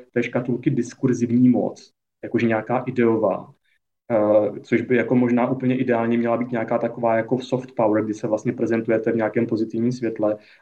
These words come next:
ale to se prostě Číně nějak jako moc, moc nedaří. Eh, takže tohleto, na tomhletom, na, v tomhletom rámci bude jakoby,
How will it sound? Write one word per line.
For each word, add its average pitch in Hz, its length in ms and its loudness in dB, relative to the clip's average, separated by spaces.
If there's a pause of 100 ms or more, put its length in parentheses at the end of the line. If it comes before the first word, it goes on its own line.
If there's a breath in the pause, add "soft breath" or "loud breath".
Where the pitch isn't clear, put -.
ale 110 180 2
to 110 120 -4
se - 200 0
prostě - 260 -4
Číně 113 240 -2
nějak 110 220 -2
jako 113 160 -2
moc, 117 300 -2
moc 117 200 -10
nedaří. 104 420 -2 (720 soft breath)
Eh, 107 220 4
takže 120 320 2
tohleto, 143 560 0
na 123 100 -2
tomhletom, 139 500 0
na, 123 80 -4
v - 180 -14
tomhletom 127 300 2
rámci 120 300 0
bude 131 200 2
jakoby, 131 640 2